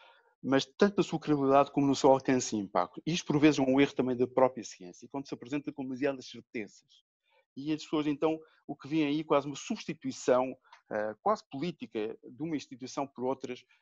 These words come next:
eh, como agora vamos acreditar na ciência. Não é acreditar na ciência, é,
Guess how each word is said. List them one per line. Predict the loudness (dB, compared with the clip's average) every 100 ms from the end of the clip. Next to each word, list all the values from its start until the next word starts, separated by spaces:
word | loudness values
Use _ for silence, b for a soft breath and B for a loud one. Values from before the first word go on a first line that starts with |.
| _ -12
eh, | -8 -8 -8
como | -8 -2 -2
agora | 4 4 4
vamos | 0 -4
acreditar | -8 -6 -6 0 0
na | 0
ciência. | -4 -12 -8
Não | -6
é | -6
acreditar | -4 -4 -4 -10 -10
na | -10
ciência, | -14 -20 -20 -16 -8
é, | -6